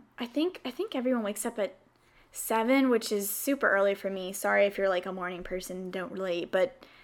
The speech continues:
oh my goodness. We had to wake up at six in the morning, and I, I would wake up even earlier when I was making these journals, or I would, you know, do it throughout the day when I could.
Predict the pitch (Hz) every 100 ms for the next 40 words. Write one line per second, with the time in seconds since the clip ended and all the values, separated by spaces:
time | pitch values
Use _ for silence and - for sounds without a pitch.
0 | _ _ _ - 226 226 196 190 190 185
1 | 196 302 370 392 320 294 226 - 220 -
2 | 214 202 196 196 196 196 208 240 - 233
3 | 254 233 214 208 - 208 202 196 196 202
4 | 196 190 190 202 202 202 202 190 190 -
5 | 190 190 175 - - - - - 240 226
6 | 220 214 - 214 202 202 214 208 214 196
7 | 185 196 190 185 185 151 190 196 -